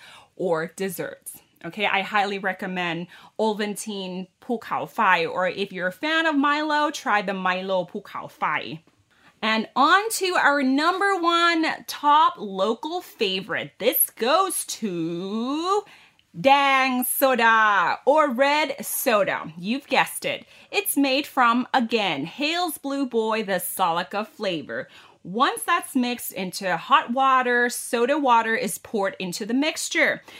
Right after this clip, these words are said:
And you're probably asking, "Why bother drinking that when you have the generic Fanta?"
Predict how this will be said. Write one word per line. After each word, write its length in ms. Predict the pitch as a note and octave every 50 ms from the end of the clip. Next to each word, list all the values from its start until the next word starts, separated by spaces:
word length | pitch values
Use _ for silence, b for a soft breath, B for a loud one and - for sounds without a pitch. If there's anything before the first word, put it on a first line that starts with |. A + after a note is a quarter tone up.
| B B B
And 140 | - C4+ D4
you're 80 | D#4 D#4
probably 500 | - D#4 E4 F4 F#4 G4 F4 F#4+ G4 D#4+
asking, 800 | - C4 C4 C#4 C#4 - - D#4 D4 D4 C#4+ C4 G3+ F3+ F3
"Why 260 | E3 F3+ F#3+ G3 A3 C4
bother 380 | A#3 B3 B3 B3 B3 A#3 A#3
drinking 480 | A3 G#3 G#3+ G#3 A3 A3+ A#3 A#3 G#3+ G#3+
that 260 | F#3+ E3+ D#3 D#3 -
when 160 | F#3 F#3+ F#3+
you 140 | F3+ F3+ G#3
have 300 | F3+ F#3 G3+ F#3 F3+ F3+
the 80 | F#3+ G#3+
generic 600 | F3 - G3 F#3+ F#3 F3 D#3+ D3+ D3+ E3 - -
Fanta?" 760 | - - A3 A3+ A#3 B3 C#4 - - B3+ A3 E3 G#2+ -